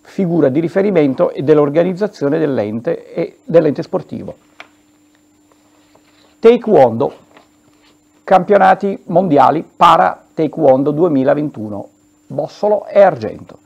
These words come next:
È la terza volta che la Turchia ospita il più grande evento del para Taekwondo dopo Samsung duemilaquindici e Antalya duemiladiciannove. Regala all'Italia il primo argento in questa competizione.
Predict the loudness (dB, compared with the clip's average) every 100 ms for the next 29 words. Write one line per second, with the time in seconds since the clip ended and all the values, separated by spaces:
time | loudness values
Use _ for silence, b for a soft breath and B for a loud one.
0 | b b b b b 0 2 2 0 2
1 | 4 4 2 -2 -2 -2 -4 -6 0 0
2 | 0 -4 -6 -4 -4 -4 -4 2 2 4
3 | 2 0 0 -2 -2 -4 0 2 2 2
4 | 0 -6 -2 -2 0 -2 -6 -6 -6 -6
5 | -6 0 0 0 -6 -6 -2 -2 -2 -4
6 | -4 -4 -4 -6 -10 -16 b b b b
7 | -2 0 0 0 2 2 0 -2 -2 -2
8 | 0 0 -2 -4 -6 -4 -4 -4 -10 _
9 | _ b b b b b -4 4 6 6
10 | 4 2 0 2 0 -2 -6 -4 0 0
11 | 0 0 -2 -2 -4 -4 -4 -4 -4 -6
12 | -6 -10 -10 -12 -12 -10 -16